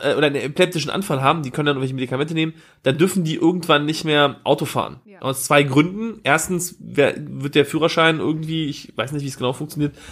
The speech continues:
Speaker 1: äh, also man kriegt dann die Sache so, „Darfst jetzt erstmal nicht, äh, keine Fahrerlaubnis mehr.“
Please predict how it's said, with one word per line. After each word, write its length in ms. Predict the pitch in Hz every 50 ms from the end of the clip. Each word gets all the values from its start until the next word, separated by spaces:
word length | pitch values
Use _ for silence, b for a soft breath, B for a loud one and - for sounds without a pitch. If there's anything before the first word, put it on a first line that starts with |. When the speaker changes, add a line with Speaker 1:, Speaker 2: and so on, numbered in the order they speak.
| B B B B -
Speaker 1:
äh, 160 | 135 147 - - -
also 160 | - - 147 143
man 140 | 135 135
kriegt 180 | - - 175 156
dann 100 | 170 147
die 60 | 139 131
Sache 160 | 147 147 135
so, 140 | 139 143 -
„Darfst 240 | - - 135 156 -
jetzt 80 | 190 -
erstmal 220 | - 175 185 180 180
nicht, 280 | 196 226 - - b b b b b b b b _ -
äh, 120 | - 98 101 - - -
keine 180 | - 156 143 135
Fahrerlaubnis 460 | - 147 139 156 170 175 - 185 180
mehr.“ 260 | 185 185 196 202 202